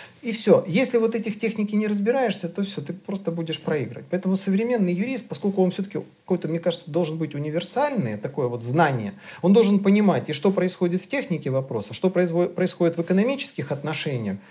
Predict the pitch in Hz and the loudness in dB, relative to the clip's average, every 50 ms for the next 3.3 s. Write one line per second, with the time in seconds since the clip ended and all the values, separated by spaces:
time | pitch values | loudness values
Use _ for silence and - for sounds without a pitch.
0 | - - - 190 170 - 143 131 - 127 123 - - 127 110 120 139 143 156 - | -18 2 4 4 4 4 2 -2 -2 -4 -6 -6 -6 -6 -4 -4 -4 -4 -4 -4
1 | - 165 147 139 139 135 135 131 139 143 139 - 151 151 151 156 135 120 131 - | -4 -4 -4 -2 -2 -4 -4 -4 -8 -8 -8 -6 -6 -6 -4 -6 -6 -6 -6 -8
2 | 135 143 170 165 190 240 277 269 - - 151 139 139 147 139 - 131 113 120 139 | -8 -6 -2 -2 -2 -2 -2 -4 -6 -6 -8 -6 -4 -4 -4 -2 -2 -2 -2 -2
3 | 139 - 165 160 151 151 | -2 -2 -2 -2 -2 -2